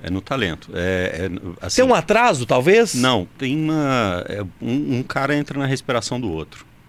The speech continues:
Speaker 1: entendeu?
Speaker 2: Caralho,
Speaker 1: É isso.
Speaker 2: velho.
Speaker 1: É um negócio muito foda. Por isso que eu falo que narrador, cara, é
Speaker 2: Eu achava que eles faziam os dois valendo e
Speaker 1: Não,
Speaker 2: alguém ia cortando.
Speaker 1: não. É, um entra na, na, por exemplo, aqui a gente tem, quando a gente tem duas equipes aqui fazendo,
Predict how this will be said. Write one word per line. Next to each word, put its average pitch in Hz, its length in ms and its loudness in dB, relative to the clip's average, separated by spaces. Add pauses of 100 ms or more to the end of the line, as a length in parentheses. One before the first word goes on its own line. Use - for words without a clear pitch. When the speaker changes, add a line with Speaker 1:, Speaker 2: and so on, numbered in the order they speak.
(140)
Speaker 1:
entendeu? 90 440 -6 (580)
Speaker 2:
Caralho, 185 600 -4
Speaker 1:
É 90 120 2
isso. - 220 -2
Speaker 2:
velho. 104 240 -4
Speaker 1:
É 90 220 0
um 117 60 2
negócio 123 400 0
muito 143 160 -2
foda. 135 280 0
Por 175 140 0
isso - 120 0
que - 60 0
eu - 40 -2
falo 370 200 -2
que - 100 0
narrador, 185 520 2
cara, 82 300 0 (400)
é 107 240 4
Speaker 2:
Eu 202 80 6
achava 196 280 4
que 208 100 -2
eles 202 120 0
faziam 196 300 4
os 147 100 0
dois 226 280 6
valendo 190 640 6
e 190 40 -4
Speaker 1:
Não, 185 200 4
Speaker 2:
alguém 196 200 6
ia 214 100 6
cortando. 160 520 4
Speaker 1:
não. 92 460 0 (140)
É, 95 160 0
um 113 220 0
entra 127 240 -2
na, 117 380 0
na, 87 1040 -6
por 110 160 0
exemplo, 98 280 2
aqui 151 360 4
a 107 40 4
gente 107 280 -2
tem, 127 280 0
quando 113 220 -2
a 113 40 2
gente 113 160 -2
tem 117 160 -4
duas 131 240 0
equipes 113 500 -4
aqui 90 200 -6
fazendo, 85 540 -2